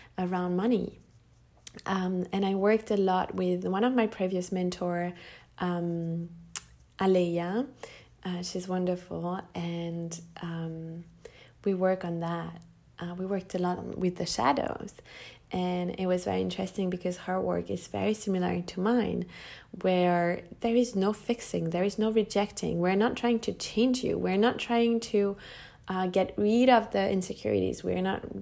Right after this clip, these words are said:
you know, we are spending time with the insecurities. We're spending time with fear.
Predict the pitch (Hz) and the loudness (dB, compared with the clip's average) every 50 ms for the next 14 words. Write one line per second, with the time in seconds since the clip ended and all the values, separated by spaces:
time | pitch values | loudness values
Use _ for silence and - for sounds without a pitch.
0 | 214 - - - - - 196 196 190 196 - - 196 208 240 277 269 220 196 175 | -12 -14 -18 -20 -14 -4 0 0 2 2 0 0 4 6 8 8 8 6 6 4
1 | - - - - 175 185 185 185 175 - - - - - - - 180 185 190 214 | 0 -4 -4 -2 0 2 2 2 0 -2 -6 -8 -10 -10 -2 4 6 8 8 8
2 | 226 220 196 180 175 - 180 - 87 165 160 165 - - - - - - - - | 8 6 4 2 0 -2 -2 -2 -2 -2 -4 -6 -10 -10 -8 -4 -4 -4 -4 -4
3 | - - 185 190 202 226 240 240 226 - - 190 180 175 170 170 - - - 175 | -6 -4 0 2 4 6 6 4 2 0 -2 -2 -2 0 -2 -2 -4 -2 0 2
4 | 202 208 214 190 180 - - - 98 92 92 95 - | 2 2 2 0 -2 -6 -6 -4 -2 -2 0 -2 -4